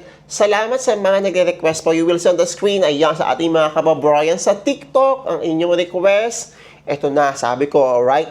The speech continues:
after matapos ng live natin today, mag-short, mag-shoot tayo ng vlog. Diba? So, ayan, napambahay lang ako. And talagang literal na nag-rest day ako. Supposed to be, pupunta ako ng Old Town.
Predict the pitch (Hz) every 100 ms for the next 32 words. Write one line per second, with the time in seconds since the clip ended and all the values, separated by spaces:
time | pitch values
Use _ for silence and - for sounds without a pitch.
0 | 156 151 - 156 147 147 139 143 151 143
1 | 131 139 131 135 135 143 135 135 131 135
2 | 139 139 - - - _ - 113 - 123
3 | - - 151 160 151 110 101 123 - 151
4 | 175 - 147 156 156 117 127 110 113 -
5 | - _ - 120 110 113 - - - -
6 | - - - 196 180 135 123 123 123 135
7 | 123 147 139 139 143 170 147 - 151 -
8 | 165 170 165 170 165 160 156 151 135 143
9 | 147 - 139 135 139 170 180 170 180 160
10 | 156 147 156 151 143 147 135 123 117 113
11 | 123 127 127 123 117